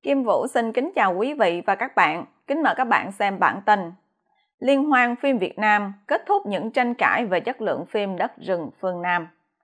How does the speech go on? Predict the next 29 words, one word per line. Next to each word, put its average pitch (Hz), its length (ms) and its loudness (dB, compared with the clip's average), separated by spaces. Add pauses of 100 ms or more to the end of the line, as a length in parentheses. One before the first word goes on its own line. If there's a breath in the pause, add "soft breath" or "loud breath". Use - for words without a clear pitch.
(340)
Ngày 196 280 4
hai 262 80 0
mươi 277 120 -2
sáu 247 260 0
tháng 269 200 -2
mười 180 140 0
một, 160 280 2 (280 soft breath)
báo - 200 4
Tuổi 214 180 0
Trẻ 151 340 2
có 226 160 4
bài 202 180 6
phỏng 175 260 -4
vấn 240 280 0
nghệ 170 140 0
sĩ 156 320 -2
nhân 214 260 -2
dân 202 340 2
Đào 170 260 2
Bá 165 200 0
Sơn, 185 460 4 (360 soft breath)
trưởng 190 280 4
ban 247 240 4
giám 247 220 2
khảo 151 280 2
thể 240 220 0
loại 185 280 4
phim 240 200 -2
truyện 175 380 -2